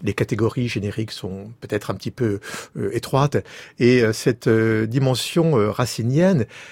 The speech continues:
euh, c'est la parole, la toute-puissance de la parole qui est, qui est chez Duras. Et, et, euh, moi qui m'a toujours aidé beaucoup plu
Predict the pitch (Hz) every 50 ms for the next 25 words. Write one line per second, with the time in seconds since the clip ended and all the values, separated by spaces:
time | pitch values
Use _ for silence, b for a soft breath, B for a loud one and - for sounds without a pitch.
0 | B B B B - - - - - - - 185 180 143 113 - - 110 98 127
1 | 147 160 135 101 101 135 147 165 143 107 98 110 - - - 156 - - - 131
2 | 113 - - 131 127 117 104 104 - - 104 90 113 120 123 117 113 - - -
3 | 101 101 107 113 117 - - 120 - - 104 98 107 98 117 147 185 170 - -
4 | 107 107 B B B B B B 180 131 120 113 110 110 113 113 117 131 - _
5 | _ - - 120 110 - 113 104 - - 107 113 120 117 110 110 123 123 113 104
6 | 120 117 - 113 107 - - - 117 127 131 135 127 113